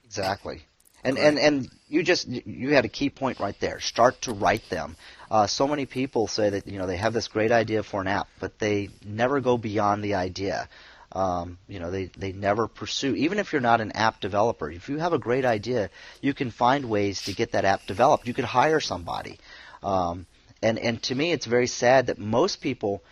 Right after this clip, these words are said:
Speaker 1: you know, everybody has an idea, but most people never bring that idea to life.
Speaker 2: Uh, uh, let's, let's go back a little bit. I'm, I was really intrigued w-, when we started talking out. You mentioned that you've been in,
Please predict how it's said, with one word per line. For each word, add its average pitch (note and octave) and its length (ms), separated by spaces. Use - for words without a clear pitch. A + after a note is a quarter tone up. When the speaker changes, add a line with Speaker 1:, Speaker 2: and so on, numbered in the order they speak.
Speaker 1:
you E3 80
know, - 140
everybody F#3 460
has B2 260
an A#2 100
idea, A2 480
but A2+ 120
most C#3 240
people C3+ 260
never A#2 480
bring C3 240
that A2+ 140
idea G#2+ 360
to - 140
life. E2+ 520
Speaker 2:
Uh, B2 180
uh, B2+ 180
let's, G#3 240
let's G#3+ 200
go A#3 180
back D#3 340
a D#3 60
little B2+ 160
bit. G#2+ 160
I'm, A2+ 320
I B2+ 120
was C3 160
really F3+ 180
intrigued C3 400
w-, A2 280
when A2+ 160
we A2 160
started A#2 420
talking G#2 360
out. F#2+ 300
You G2 160
mentioned G#2+ 540
that F#2 240
you've G2 220
been G#2 120
in, F#2+ 220